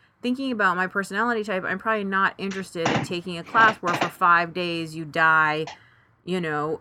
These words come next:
swatches of fabric in increments, tiny increments to change the color minutely,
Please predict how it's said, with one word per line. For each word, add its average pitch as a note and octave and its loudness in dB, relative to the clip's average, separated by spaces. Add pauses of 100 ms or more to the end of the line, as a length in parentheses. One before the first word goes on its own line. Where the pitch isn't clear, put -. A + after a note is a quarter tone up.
(120)
swatches F3+ 0
of D#3 -6
fabric D3+ 2
in C#3+ -8 (100)
increments, D3 -8
tiny E3+ -2
increments D3+ -8
to - -8
change D3+ -10
the D3 -8
color C#3+ -2
minutely, C#3 -8